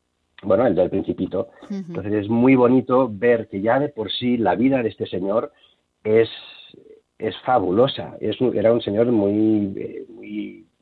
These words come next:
Speaker 1: adelantado en su
Speaker 2: Ujú.
Speaker 1: época, y que tampoco hace, hace tanto, pero era un tío que tenía unos pensamientos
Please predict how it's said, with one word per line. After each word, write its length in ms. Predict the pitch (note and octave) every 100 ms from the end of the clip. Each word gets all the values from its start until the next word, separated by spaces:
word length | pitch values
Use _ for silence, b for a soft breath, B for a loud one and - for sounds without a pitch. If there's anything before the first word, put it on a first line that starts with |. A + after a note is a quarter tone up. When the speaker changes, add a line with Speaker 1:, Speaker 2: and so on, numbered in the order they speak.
| _ _
Speaker 1:
adelantado 680 | A2 G2 F2+ E2+ C3 F3+ -
en 120 | -
su 140 | - F#3
Speaker 2:
Ujú. 80 | F#3+
Speaker 1:
época, 320 | E3+ G3+ A#3 b b b b b b _
y 240 | F#2+ F#2 F2
que 80 |
tampoco 400 | - - F2 F2
hace, 300 | G2 F2+ E2 D#2
hace 160 | F#2
tanto, 380 | - E3 D#3+ -
pero 140 | - F#2
era 100 | G#2
un 60 | A#2
tío 120 | A#2
que 80 | A#2+
tenía 180 | G#2+ G#2+
unos 140 | A2+
pensamientos 680 | - A2 A2+ G#2 G#2 A#2 A#2